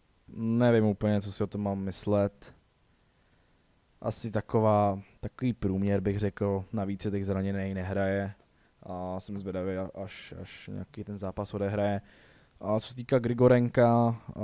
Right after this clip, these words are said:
taky takový průměr, bych prostě řekl. Bude hrát vedle Duboise s Bjorkstrandem nejspíš první lineu, ale je to takový jako zkvalitnění, spíš jako z nouze mně připadá. Nejsou to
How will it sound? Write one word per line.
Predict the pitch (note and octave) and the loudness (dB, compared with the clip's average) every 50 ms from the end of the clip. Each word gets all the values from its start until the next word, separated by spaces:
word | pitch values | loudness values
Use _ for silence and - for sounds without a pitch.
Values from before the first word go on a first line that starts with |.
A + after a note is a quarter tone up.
| G#2+ G#2+ G#2+ G#2+ G#2+ G#2 G#2+ G#2+ G#2+ G#2+ G#2+ - - _ _ - | -2 0 0 0 0 0 0 0 0 -2 -4 -6 -14 _ _ -4
taky | A#2 G#2+ - C3+ B2+ | -4 -2 -2 -2 -4
takový | - - G2+ - - A2+ A#2+ A#2 | -4 -6 -10 -8 -6 -6 -6 -6
průměr, | G#2+ F#2+ G2 F#2+ G#2+ A2+ A2 | -6 -6 -4 -2 0 0 0
bych | A2 G#2+ G2+ | 0 0 0
prostě | A2+ G#2 - - A2 G#2 | -2 -4 -4 -4 -4 -4
řekl. | G2+ F#2+ - G#2 F#2 | -4 -4 -2 -4 -4
Bude | F2 G2 G2+ G#2+ | 0 0 2 2
hrát | A#2 A2+ A2 G#2+ | 4 4 2 2
vedle | G#2+ A2 A2+ A2+ G#2+ | 2 2 2 2 2
Duboise | G#2+ G#2 G2+ G#2+ G#2+ G#2+ G#2 G#2 - - A#2 G#2+ G#2 G#2 | 2 0 2 2 2 2 2 0 0 -2 0 0 0 0
s | |
Bjorkstrandem | F#2+ G2 G2 F#2+ F#2+ - - G#2+ G2+ G#2 G2+ G2+ G2+ G2+ G#2 G2 | -2 -2 -2 -2 -4 -4 -4 -4 -4 -2 -4 -4 -4 -4 -6 -6
nejspíš | F#2 G2 G2+ - - G#2+ G#2 - | -6 -8 -10 -10 -10 -12 -8 -4
první | - A2 G2+ A2 A2 G#2+ | -4 -4 -2 -2 -4 -4
lineu, | G2+ G2 F#2+ G2+ G#2+ G#2 G#2+ - _ _ - _ _ _ _ _ _ _ _ _ _ - | -4 -4 -4 -4 -4 -4 -6 -8 _ _ -20 _ _ _ _ _ _ _ _ _ _ -12
ale | - - G#2+ G#2+ G#2+ G#2+ G#2 G#2+ G#2+ G#2+ G#2+ G#2+ G#2+ G#2+ A2 G#2+ G#2+ F#2+ - - _ _ _ _ _ _ - | -8 -4 -2 0 2 2 2 2 2 2 2 0 0 -2 -2 -4 -6 -8 -10 -14 _ _ _ _ _ _ -12
je | A#2 B2 A#2+ | -10 -10 -10
to | - - D3 C3+ | -6 -6 -6 -4
takový | - - A2+ - - C3 B2 C3 B2 | -2 -4 -4 -2 0 0 0 0 0
jako | B2 - - C3+ | -2 -2 -4 -4
zkvalitnění, | - - - B2 A#2 A#2+ B2 B2 - B2 B2 B2 B2+ B2+ B2+ B2+ B2+ B2 B2 B2 A#2+ A#2+ A#2+ - _ _ _ _ _ _ _ | -4 -4 -2 0 0 0 0 -2 -4 -4 -2 -2 0 0 0 0 0 0 -2 -2 -4 -6 -8 -12 _ _ _ _ _ _ _
spíš | - - - - A#2+ A2+ A2 | -20 -20 -16 -12 -10 -10 -8
jako | B2+ - - A2+ A2 | -8 -4 -2 -2 -2
z | G2 G2 | 0 0
nouze | G2 G2 G2+ G#2 G#2+ G2 G2+ F#2+ | 0 2 2 2 0 0 0 -2
mně | G2 F#2+ | -2 -2
připadá. | - - - - - F#2+ F#2 F#2+ F#2+ F#2+ F#2 F#2 | -4 -6 -6 -6 -4 -2 -2 0 0 -2 -2 -4
Nejsou | F#2 G2 G2 G2+ - A2+ | -4 -4 -6 -6 -8 -10
to | G2+ - - G2+ | -10 -8 -8 -8